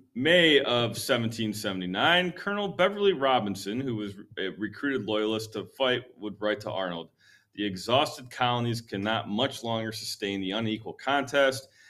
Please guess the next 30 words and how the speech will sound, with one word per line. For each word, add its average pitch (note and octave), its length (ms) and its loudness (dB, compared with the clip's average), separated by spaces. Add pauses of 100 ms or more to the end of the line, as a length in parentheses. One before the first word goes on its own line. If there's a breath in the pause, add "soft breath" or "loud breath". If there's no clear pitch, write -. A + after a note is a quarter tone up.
(280 soft breath)
Every E3+ 260 6
reason B2+ 640 0
presses A2+ 400 -4
us G#2+ 200 0
to - 80 -16
put A2+ 360 -6
an G#2 80 -8
end G2+ 240 -4
to G2+ 100 -10
this G2 200 -6 (180)
unhappy G2+ 480 -2
discord. - 600 -10 (360 soft breath)
We A2+ 120 -2
must A#2 280 0
see B2 180 0
a G2 60 0
reunion B2+ 720 2
without G#2+ 480 0
shedding G2+ 460 -4
any F#2 120 -6
more F#2 200 -4
blood, C#3 420 4
and G2+ 160 -6
this G#2+ 160 -4
is G#2 60 -12
gonna G2 220 -6
strike G2 280 -6
a - 120 -20
chord G2 260 -6
with D#2+ 120 -18